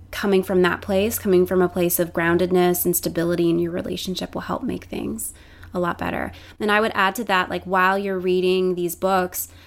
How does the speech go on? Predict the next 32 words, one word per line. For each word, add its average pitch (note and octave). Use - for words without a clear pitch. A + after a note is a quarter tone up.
if F3+
you F#3+
are F#3
already E3+
coupled G3+
with B3
someone, C#4
you G3
should G3+
absolutely F3+
read F3
them F3
together F3
with -
your F3+
partner. F#3+
There's, F#3
I F3+
mean, F#3
in, F3+
in F#3
the F#3
books F3+
themselves, F3+
they F3
have F3
exercises F3+
and E3+
questions F3
that F3
you F3
can E3+